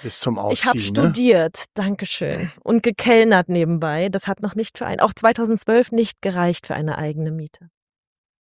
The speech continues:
Speaker 1: Okay. Ja, ich dachte noch so bis vierundzwanzig so, das ist ja
Speaker 2: Na ja, ich bin an einem wunderschönen achteinhalb Quadratmeter groß geworden. <laughs> Zimmerchen bei meiner Mama. Und es hat noch lange gereicht.
Speaker 1: Das hat noch lange gereicht.
Speaker 2: Ja.
Speaker 1: Ja gut, alles klar. Das ist ja,
Speaker 2: <laughs>
Speaker 1: ist, ist ja auch völlig in Ordnung, das achteinhalb Quadratmeter Zimmer.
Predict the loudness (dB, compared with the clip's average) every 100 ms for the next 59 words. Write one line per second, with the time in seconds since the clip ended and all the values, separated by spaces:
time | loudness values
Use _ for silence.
0 | _ 0 0 -2 -2 2 2 2 -6 _
1 | _ _ _ -10 -8 -2 0 0 -4 -10
2 | -16 -12 -8 -8 -8 -10 -12 -8 -6 -2
3 | 2 2 0 -2 -2 2 2 2 2 4
4 | 6 6 2 2 4 4 4 4 4 4
5 | 4 4 6 4 0 -4 -4 -4 0 0
6 | 0 -4 -4 -4 -4 -6 -6 -8 -8 -10
7 | -12 -14 -10 -8 -6 -6 -8 -10 -6 -2
8 | 0 -2 -2 -2 -4 -6 -12 -20 _ 0
9 | 4 4 4 2 0 0 2 2 -2 -2
10 | 0 2 0 -2 -10 -12 -14 -14 -8 -2
11 | 0 2 2 0 -2 -4 0 4 4 2
12 | -2 -4 -4 -6 -8 -2 -2 2 0 0
13 | -2 0 -2 -2 -4 -4 0 2 4 6
14 | 4 4 4 4 4 4 4 4 6 4
15 | 4 0 0 -4 -4 -2 -4 -2 -4 -2
16 | -2 -2 -2 -4 -2 -2 -2